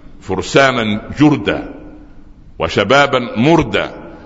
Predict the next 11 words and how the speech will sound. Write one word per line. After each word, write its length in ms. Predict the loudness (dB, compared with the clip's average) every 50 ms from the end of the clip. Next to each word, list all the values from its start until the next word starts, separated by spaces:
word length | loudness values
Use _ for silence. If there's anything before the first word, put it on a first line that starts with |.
| -12 -2
وأضع 300 | 2 4 4 4 4 4
عند 320 | 4 4 2 -2 -2 -4 -6
كل 360 | -2 -2 -2 -2 -2 -2 -2
نخلة 280 | -2 -2 0 0 0 2
فرسا، 960 | 2 2 0 4 4 4 4 4 4 2 0 -2 -2 -4 -10 -14 -16 -18 -18 -20 -20 -20 -12 -2
وأغزوك 680 | 0 2 2 2 2 0 0 0 2 2 4 4 2 0
بغطفان 960 | 0 0 0 -2 -2 -2 -4 0 2 4 4 2 0 -2 -8 -12 -14 -14 -14 -16 -16 -18 -6 -4
بألف 480 | -4 0 2 2 2 2 0 0 0 0 0 0 -4 -4 -8 -12 -16 -18 -18 -20 -20 -20 -20 -20 -20 -20 -20 -10
شقر 460 | 0 4 4 4 4 2 -4 -6 -8 -10 -12 -16 -18 -16 -4 -2
وألف 460 | -2 2 2 2 2 2 2 0 0
شقراء، 760 | 0 2 0 0 2 2 4 4 4 4 2 0 -6 -12